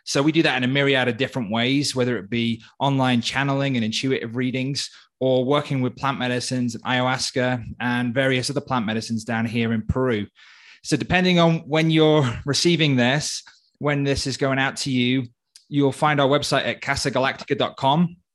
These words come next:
And we're changing our website at the minute because we've moved from the jungle. We used to live in the Amazon rainforest in the city of Iquitos and had our retreat center out there.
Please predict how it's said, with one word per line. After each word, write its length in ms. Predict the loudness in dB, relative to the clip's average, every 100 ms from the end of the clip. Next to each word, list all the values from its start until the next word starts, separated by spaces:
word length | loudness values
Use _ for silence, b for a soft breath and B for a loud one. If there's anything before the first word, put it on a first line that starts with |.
| _ _ -20 b b b
And 120 | 0
we're 100 | 2
changing 680 | 2 2 4 6 6 4 2
our 120 | 4
website 380 | 4 2 2 0
at 100 | 0
the 60 | -2
minute 340 | 0 0 -2 -8 b -8
because 260 | -2 0
we've 200 | 0 -2
moved 360 | 0 2 2 0
from 260 | -2 -2
the 80 | 0
jungle. 460 | 0 0 2 2 2
We 100 | 0
used 180 | -2 -4
to 60 |
live 160 | -2 0
in 80 | 0
the 80 | 0
Amazon 340 | 0 -2 -2
rainforest 640 | -2 -2 -2 0 0 -4 -10 B B B
in 60 | -4
the 60 |
city 260 | -2 -2 -2
of 80 | -6
Iquitos 640 | -6 -6 0 0 0 0
and 140 | -4 -4
had 140 | -2
our 80 | -2
retreat 320 | -2 -2 -4
center 280 | -4 -4 -2
out 140 | -4 -2
there. 400 | -2 0 -2